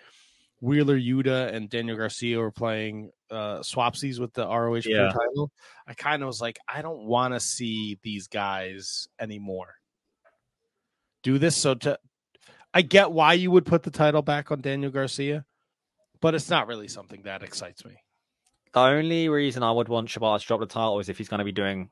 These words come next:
Speaker 2: a proper program like New Japan or something, but obviously that, you know, he still hasn't competed in a New Japan ring outside of Wrestle Kingdom and, you know, the, the Grappling Rules match with Zack Sabre Junior, so there's clearly something up there.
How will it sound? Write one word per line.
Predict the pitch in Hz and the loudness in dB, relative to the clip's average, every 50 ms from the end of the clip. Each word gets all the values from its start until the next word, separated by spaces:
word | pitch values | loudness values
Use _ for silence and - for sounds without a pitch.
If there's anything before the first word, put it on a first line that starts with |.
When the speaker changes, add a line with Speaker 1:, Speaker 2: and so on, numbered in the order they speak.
| _ - | _ -20
Speaker 2:
a | - | -20
proper | - - - 104 - 101 | -8 -4 -4 -4 -4 -4
program | - - 95 92 92 - 90 87 87 | -4 -2 -2 -2 0 -2 -4 -4 -4
like | 85 85 90 | -6 -8 -8
New | 92 92 90 | -6 -8 -10
Japan | 87 - - - 90 85 | -10 -10 -10 -10 -8 -8
or | 82 - | -8 -8
something, | - 92 85 82 - 85 85 | -8 -10 -10 -10 -12 -12 -10
but | 82 82 | -10 -8
obviously | 85 90 90 90 85 - 101 90 | -8 -8 -8 -10 -8 -6 -2 0
that, | 92 87 - - - _ _ _ _ _ _ _ _ _ _ _ _ _ _ _ _ - | 0 0 0 -4 -10 _ _ _ _ _ _ _ _ _ _ _ _ _ _ _ _ -6
you | - 104 | -4 -2
know, | 95 87 | -2 -2
he | 82 - 101 | -2 -4 -8
still | - - - 110 90 | -4 -2 -2 0 2
hasn't | 95 98 87 87 | 0 0 -2 -4
competed | 85 - - 101 95 85 | -6 -8 -6 -6 -4 -4
in | 87 90 | -4 -4
a | 90 | -6
New | 87 87 85 | -6 -8 -8
Japan | 85 - - 92 87 | -10 -8 -8 -6 -4
ring | 90 90 87 82 | -4 -4 -4 -6
outside | 82 - - - 95 87 85 | -8 -8 -6 -4 -2 -2 -2
of | 82 82 80 - - - - - | -2 -6 -8 -12 -20 -14 -8 -6
Wrestle | 92 87 - 95 85 | -6 -4 -4 -6 -8
Kingdom | - 95 92 90 82 87 85 80 | -6 -6 -8 -6 -8 -8 -8 -10
and, | 80 82 82 - - | -12 -14 -12 -10 -8
you | 90 | -8
know, | 82 78 78 - | -6 -8 -8 -8
the, | - 90 85 | -10 -10 -8
the | - 95 | -8 -4
Grappling | - 101 95 90 - 95 85 | 0 0 0 0 -2 -6 -6
Rules | 87 87 85 - | -6 -6 -6 -6
match | 90 85 - | -8 -8 -6
with | 104 92 | -6 -4
Zack | 95 92 90 | -4 -4 -4
Sabre | - 95 87 82 | -4 -6 -6 -6
Junior, | 90 90 87 82 80 78 | -8 -8 -8 -8 -10 -10
so | - - 90 - _ _ _ _ _ _ _ _ _ _ | -10 -10 -10 -10 _ _ _ _ _ _ _ _ _ _
there's | - 107 - | -4 -4 -4
clearly | - - 113 107 95 92 | 0 0 2 2 2 0
something | 87 - 101 90 92 92 | -2 -2 -4 -2 -2 -4
up | 95 92 - _ | -6 -6 -6 _
there. | - 78 76 82 82 | -10 -10 -10 -10 -10